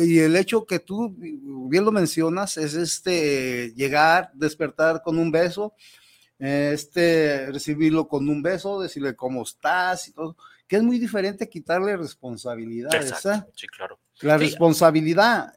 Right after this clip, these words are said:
Speaker 1: la obligación y las reglas de, que se tienen en ese hogar se deben de cumplir independientemente del
Speaker 2: Totalmente.
Speaker 1: trato amoroso que le tengas.
Speaker 2: Claro.
Speaker 1: No tratándolos mal,
Speaker 2: Sí.
Speaker 1: este, va a hacer sus actividades o, la, o cumplir reglas y normas de nuestro hogar, ¿no crees?
Speaker 2: Claro,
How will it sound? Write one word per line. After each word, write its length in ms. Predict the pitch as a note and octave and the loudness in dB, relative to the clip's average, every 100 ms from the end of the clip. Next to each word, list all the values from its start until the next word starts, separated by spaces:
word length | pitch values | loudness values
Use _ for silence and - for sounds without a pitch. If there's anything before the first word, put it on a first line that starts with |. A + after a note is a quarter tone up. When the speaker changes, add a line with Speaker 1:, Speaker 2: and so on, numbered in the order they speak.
| _ | _
Speaker 1:
la 140 | D3 D3 | -4 -2
obligación 840 | D3 D3+ D3 C#3+ F3 G3 A3 G#3 | 0 2 0 0 0 2 2 0
y 60 | E3 | 0
las 160 | C#3+ | 0
reglas 380 | F3+ G#3 G#3 D#3+ | 0 0 0 -2
de, 280 | D3+ C#3 C3+ | -2 -4 -6
que 120 | C3+ | -12
se 120 | - | -14
tienen 360 | C3 E3+ F#3+ F3+ | -6 -4 -2 -4
en 60 | F#3+ | -4
ese 180 | F#3 | -4
hogar 180 | F#3+ A#3 | -4 -4
se 100 | F#3+ | -2
deben 200 | F3 G#3 | -4 -2
de 100 | F#3+ | -4
cumplir 320 | D3+ D3 G3+ | -4 -6 -4
independientemente 960 | G3+ E3+ E3 C#3+ F3 G3 G#3+ A3 G#3+ A3+ | -4 -6 -4 -4 -4 -4 -6 -6 -6 -4
del 180 | F3+ D3 | -4 -4
Speaker 2:
Totalmente. 60 | |
Speaker 1:
trato 440 | F#3 G3+ A#3+ A#3 - | -2 -2 0 -4 -4
amoroso 460 | E3 D#3+ E3 G3 A3+ | -6 -4 -4 -6 -8
que 160 | - E3+ | -8 -8
le 80 | |
tengas. 560 | D3+ G3+ A3+ D3+ A#2 - _ _ _ | -8 -8 -6 -6 -10 -18 _ _ _
Speaker 2:
Claro. 180 | - F3+ | -16 -2
Speaker 1:
No 140 | G3+ | 0
tratándolos 560 | A3 A#3+ A#3 A#3+ A#3 G3 | 2 0 0 2 2 2
mal, 320 | A#3 D4+ F4 _ _ _ _ _ _ | 2 0 -2 _ _ _ _ _ _
Speaker 2:
Sí. 80 | D3+ | -6
Speaker 1:
este, 400 | D3+ D#3+ G#3 G3+ | -4 0 2 4
va 120 | F3+ G3 | 4 2
a 20 | |
hacer 320 | G3 G#3+ F#3+ | 2 0 -2
sus 560 | - G#3 F3 C#3+ - D#3 | -6 -8 -8 -10 -14 -12
actividades 680 | C#3+ B2 D#3 D3 E3 G#3 G#3 | -12 -8 -4 0 2 0 -2
o, 60 | E3 | -2
la, 340 | C#3+ C#3+ C#3+ | 0 -2 -4
o 140 | D3 C#3+ | -6 -6
cumplir 340 | C3 D#3+ F3+ | -10 -8 -4
reglas 360 | F#3 F#3+ F#3+ D3+ | -2 -2 -4 -6
y 20 | |
normas 340 | D3 D#3 E3+ | -6 -2 -2
de 80 | C#3+ | -4
nuestro 300 | B2 - A2+ | -8 -10 -12
hogar, 220 | G2+ G2+ | -10 -10
¿no 120 | B2+ | -12
crees? 180 | B2+ F3 | -14 -10
Speaker 2:
Claro, 380 | F3 A#3 E3 | -6 -6 -6